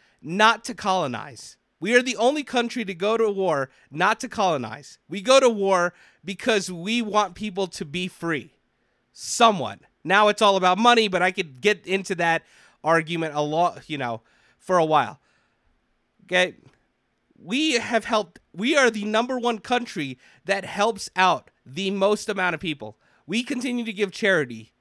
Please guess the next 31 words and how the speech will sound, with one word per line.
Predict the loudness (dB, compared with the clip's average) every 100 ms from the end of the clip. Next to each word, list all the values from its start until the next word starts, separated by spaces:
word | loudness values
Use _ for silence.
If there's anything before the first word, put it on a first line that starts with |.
| _ _ _ _ _ _ _ _ _ _ _
The | -6 -2
U | 2 4
S | 4 2
government | 0 0 0 -4 -4 -8
just | -2 2 2 0 -4
this | -2 -2 -4
year | 0 0 2
gave | -2 -2
half | -6 -2 2 2 0
a | -6
billion, | -4 2 2 2 -2 -2 -6 -14 -20 _ _ _ _ _ _ -12
I |
think, | -4 -6 -4
yeah, | 0 2 2
half | 2 2 2
a | -2
billion | 2 2 4 0 -2
doses, | 0 0 0 -6
five | -2 0 0
hundred | -2 -6 -6 -6
million | -4 -4 -4 -6 -4
doses | -4 -4 -8 -12 -14 -20 -20 -12
of | 2 2 2
the | -2 -4
covid | -2 -2 -2 0
vaccine | 0 0 -6 -8
to | -6
third | -4 -2 -2
world | -4
countries. | -4 -6 -8 -18 -20 -20 _ _ _ _ _ _ _ -6
Okay? | -4